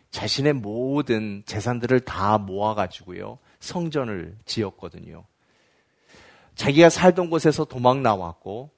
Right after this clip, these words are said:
살았던 때는 노예입니다. 근데 그들이 가진 것이 뭐가 있겠습니까? 그럼에도 아깝다 여기지 아니하고 숨기지 아니하고 모두가 같은 마음으로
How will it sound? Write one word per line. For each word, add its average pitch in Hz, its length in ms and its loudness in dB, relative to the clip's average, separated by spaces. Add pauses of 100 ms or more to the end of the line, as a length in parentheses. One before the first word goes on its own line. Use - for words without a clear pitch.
살았던 160 600 0
때는 135 260 -2
노예입니다. 107 920 0 (420)
근데 165 120 2
그들이 156 340 4
가진 123 340 -4
것이 131 260 -2
뭐가 98 360 2
있겠습니까? 98 760 -6 (560)
그럼에도 127 760 2 (220)
아깝다 151 640 4
여기지 120 360 2
아니하고 101 440 -2
숨기지 165 580 -6
아니하고 98 440 -8
모두가 175 640 -2
같은 - 360 -4
마음으로 101 680 -2